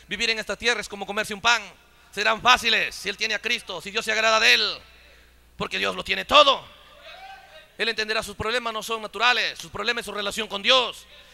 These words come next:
Y yo voy a ayudar a mi hermano a que tenga relación con la palabra. Debieron haberlo tenido eso, no lo tuvieron. Debieron haber sido valientes, pero eran cobardes. Hermano, no lucharon por nada,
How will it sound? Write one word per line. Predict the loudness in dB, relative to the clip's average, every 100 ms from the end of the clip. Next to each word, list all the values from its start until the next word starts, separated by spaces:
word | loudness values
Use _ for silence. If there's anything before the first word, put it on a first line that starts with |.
| -6
Y |
yo | -2
voy | 0
a | 0
ayudar | 0
a | -2
mi |
hermano | -2 -2 -2
a |
que | -4
tenga | -6 -4
relación | -2 -2 -4 -4
con | -2
la | 2
palabra. | 4 4 2 -4 -12 -20 -20 _ _ _ -20 -20 _ _ _ _ _ _ _
Debieron | -18 -14 -14 -10
haberlo | -10 -8 -12 -14
tenido | -14 -12
eso, | -12 -12 -18 -20
no | -14
lo | -14
tuvieron. | -8 -8 -8 -12 _ _ _ _ _ _ -12
Debieron | -4 -2 -2
haber | -6
sido | -8 -6
valientes, | -4 -2 -4 -10 -16
pero | -10 -8
eran | -8 -8
cobardes. | -4 -2 -2 -4 -14 -20 _ _ -20 -18
Hermano, | -10 -6 -6
no | -6 -8
lucharon | -4 -4 -4
por | -8 -2
nada, | 2 2 2 -2